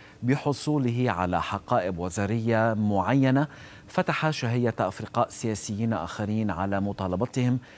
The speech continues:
بحقائب غير تلك التي استمزجت بها سابقا.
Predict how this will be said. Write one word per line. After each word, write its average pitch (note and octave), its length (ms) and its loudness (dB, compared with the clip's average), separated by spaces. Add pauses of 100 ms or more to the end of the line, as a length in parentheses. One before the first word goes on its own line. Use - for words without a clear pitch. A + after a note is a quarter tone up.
(160)
بحقائب C3+ 680 -2
غير D3 420 2 (160)
تلك B2+ 260 0
التي A2 440 0 (400)
استمزجت A#2 1000 2
بها A2 400 2
سابقا. G#2 460 0